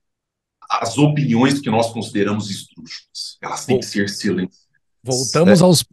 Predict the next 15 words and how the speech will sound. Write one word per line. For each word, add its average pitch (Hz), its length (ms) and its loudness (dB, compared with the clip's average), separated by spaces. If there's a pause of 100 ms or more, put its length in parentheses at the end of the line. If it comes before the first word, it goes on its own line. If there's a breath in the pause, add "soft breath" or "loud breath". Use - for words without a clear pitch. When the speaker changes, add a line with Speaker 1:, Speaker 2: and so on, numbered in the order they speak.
(140)
Speaker 2:
aos, 151 600 4
aos, 127 800 2
aos 110 260 2
micênicos, 131 560 0
né? 127 200 -4
Voltamos 117 400 -8
a 123 40 -4
Speaker 1:
Não, - 160 2
Speaker 2:
eles. - 300 -12
Speaker 1:
Alexandre 240 540 0
de 175 120 -2
Moraes 196 440 2
é 202 60 2
o 190 140 2
quê? - 320 -8